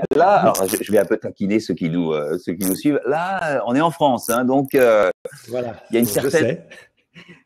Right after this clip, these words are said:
Speaker 1: une
Speaker 2: D'accord.
Speaker 1: réserve, hein, en
Speaker 2: J'ai
Speaker 1: France.
Speaker 2: mis, j'ai travaillé plusieurs semaines avant de réussir à décrocher des, des auteurs et puis, puis faire, euh, euh, <laughs> un,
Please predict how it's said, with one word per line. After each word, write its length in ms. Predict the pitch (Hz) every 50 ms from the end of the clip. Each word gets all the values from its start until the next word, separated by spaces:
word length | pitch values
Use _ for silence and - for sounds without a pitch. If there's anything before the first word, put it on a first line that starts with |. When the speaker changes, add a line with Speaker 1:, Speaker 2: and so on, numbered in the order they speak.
| _ _ _ -
Speaker 1:
une 60 | - 139
Speaker 2:
D'accord. 140 | 127 -
Speaker 1:
réserve, 460 | - 156 151 139 156 139 127 107 98 101
hein, 40 |
en 140 | 104 110 - -
Speaker 2:
J'ai 100 | 113 147
Speaker 1:
France. 40 | 156
Speaker 2:
mis, 160 | 160 185 170
j'ai 140 | 131 127 147
travaillé 380 | - - 156 143 151 151 160 156
plusieurs 320 | 160 - 170 160 175 170 175
semaines 400 | - 160 143 156 208 226 180 131
avant 240 | 113 107 120 123
de 60 | 120 123
réussir 420 | 131 131 135 135 - 156 131 117
à 40 | 117
décrocher 520 | 127 127 - - 135 127 - - 156 139
des, 260 | 117 110 104 98 92 - _ _ _ _ _
des 180 | 117 113 117 107
auteurs 340 | 120 120 - 151 170 - 131
et 40 | 117
puis, 140 | - 120
puis 140 | - - -
faire, 260 | - - 147 135 117 113
euh, 120 | 110 104 95 - - _ _ _ - - - -
euh, 220 | - - - - - - - 147 - _ _
<laughs> 320 | _ _ _ _ _ _ -
un, 220 | 117 113 107 -